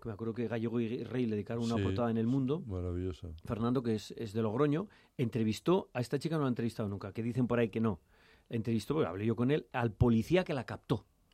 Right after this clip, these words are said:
Speaker 2: Al inhumano.
Speaker 1: Al inhumano en la película.
Speaker 2: En la película.
Speaker 1: Sí. Y entonces, y que le contó, eso está en la entrevista publicado, que no se ha portado bien con él después, el, el,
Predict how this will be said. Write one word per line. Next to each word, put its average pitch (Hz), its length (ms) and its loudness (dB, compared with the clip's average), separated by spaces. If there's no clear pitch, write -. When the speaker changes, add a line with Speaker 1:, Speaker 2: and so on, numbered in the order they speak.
Speaker 2:
Al 95 180 0
inhumano. 90 440 -4
Speaker 1:
Al 113 160 -2
inhumano 123 560 0
en 117 80 0
la 117 120 -2
película. 104 300 -2
Speaker 2:
En 87 60 -2
la 90 60 -4
película. 82 320 -4
Speaker 1:
Sí. 113 200 0
Y 110 300 2
entonces, 131 440 -2
y 127 80 -6
que 131 100 -6
le 117 80 -4
contó, 110 360 2
eso 117 140 -2
está 107 140 -4
en 113 40 0
la 113 60 2
entrevista 117 320 -2
publicado, 120 500 -2
que 113 120 -4
no 120 120 -2
se 135 100 0
ha 123 60 0
portado 113 360 0
bien 127 180 2
con 110 180 -2
él 123 100 0
después, 135 500 -6
el, 95 400 -12
el, 107 340 -14